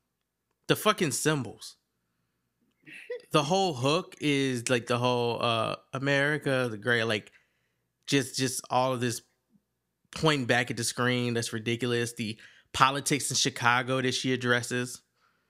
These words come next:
in the first verse. Um, she, she, man, she just, this is probably one of the more political songs on the album. And she gets right into it, but it never doesn't have still, like, a, a rhythmic dance feel to it.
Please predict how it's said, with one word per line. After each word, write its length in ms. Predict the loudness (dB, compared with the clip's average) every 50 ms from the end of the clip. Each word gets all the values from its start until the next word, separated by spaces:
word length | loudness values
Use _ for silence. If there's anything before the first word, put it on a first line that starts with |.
| _ _ _ _ _ _ _ _ _ _ _ _ _ -2
in 200 | 0 2 2 2
the 60 | 0
first 400 | -2 0 2 2 2 2 0 -4
verse. 520 | -4 -2 0 0 0 0 -2 -4 -8 -8 -10 _ _ _ _ _ _ _ _ _ _ _ _ -2
Um, 380 | 0 0 2 2 0 -2 -4 -4
she, 280 | -4 -2 -2 0 -2 -2
she, 220 | -6 -10 -10 -6 -2 0
man, 400 | 2 2 4 2 2 0 -2 -4
she 220 | -4 -2 -2 0
just, 380 | 0 2 2 2 2 0 -4 -4
this 340 | -2 -2 0 0 0 0 0
is 60 | 0
probably 300 | 4 4 4 4 4 0
one 100 | 0 0
of 80 | 0 0
the 60 | 0
more 160 | 0 0 0
political 380 | 0 0 0 0 0 0 -2 -6
songs 320 | -4 -2 -2 -2 -2 -4
on 100 | -6 -8
the 60 | -8 -8
album. 320 | -10 -10 -10 -12 -14 -16 -18 _ _ _ _ _
And 240 | -2 0 0 2 2
she 160 | 0 0 0
gets 220 | 2 2 0 2 4
right 180 | 4 4 4
into 360 | 2 0 -2 -2 -2 -2 -2 -2
it, 140 | -2 2
but 160 | 2 2 2 2
it 180 | 0 -2 -2 0
never 720 | 0 0 2 2 2 2 2 2 0 0 0 -4 -6 -8 _ _ _ _ _ _ _ _ _ _ _ _ _ _
doesn't 280 | 2 2 2 2 0 -2
have 360 | 0 2 2 2 2 0 -2 -8
still, 280 | -10 -8 -2 -2 0 2
like, 200 | 2 2 2 0
a, 200 | -2 -2 -4 -8 -10 -8 -2
a 100 | -2 -2
rhythmic 480 | 0 0 0 0 0 0 -2 -2 -2 -2
dance 300 | -2 0 0 0 -2 -4
feel 240 | -4 -6 -6 -6 -6
to 200 | -8 -10 -10 -10
it. 120 | -12 -16